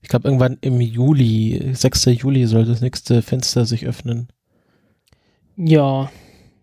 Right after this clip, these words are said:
Speaker 1: Ah, genau. The
Speaker 2: Ja.
Speaker 1: company has four, four, four hour windows available daily through July fifth.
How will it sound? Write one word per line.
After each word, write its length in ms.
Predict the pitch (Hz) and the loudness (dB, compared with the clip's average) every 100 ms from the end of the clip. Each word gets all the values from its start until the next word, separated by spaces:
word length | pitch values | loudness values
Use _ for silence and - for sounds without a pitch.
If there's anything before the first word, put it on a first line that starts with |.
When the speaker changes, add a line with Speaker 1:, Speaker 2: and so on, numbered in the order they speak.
| _ _ _ _ _ _ _ _ - - - | _ _ _ _ _ _ _ _ -20 -20 -2
Speaker 1:
Ah, 140 | 139 | 2
genau. 320 | 131 127 120 120 | 2 2 2 2
The 80 | 160 | 0
Speaker 2:
Ja. 60 | |
Speaker 1:
company 340 | 165 151 156 156 | 0 2 4 4
has 180 | 143 - | 4 0
four, 340 | - 147 147 | 0 2 2
four, 380 | 147 135 135 - _ | 2 2 2 0 _
four 640 | - - - 147 156 165 - | -18 -10 0 2 4 2 -2
hour 320 | 131 139 135 | 2 4 4
windows 320 | 131 147 139 131 | 2 0 -2 0
available 1160 | 131 127 127 135 135 - 131 127 123 120 123 - _ _ | 0 2 2 4 2 0 -4 -2 0 0 0 -4 _ _
daily 640 | 123 127 139 139 147 156 143 | 2 4 6 4 0 -2 -10
through 460 | - 127 123 127 - - | -8 -4 -4 -4 -10 -10
July 300 | 123 120 113 | -2 0 0
fifth. 440 | - - - - | -2 -10 -14 -18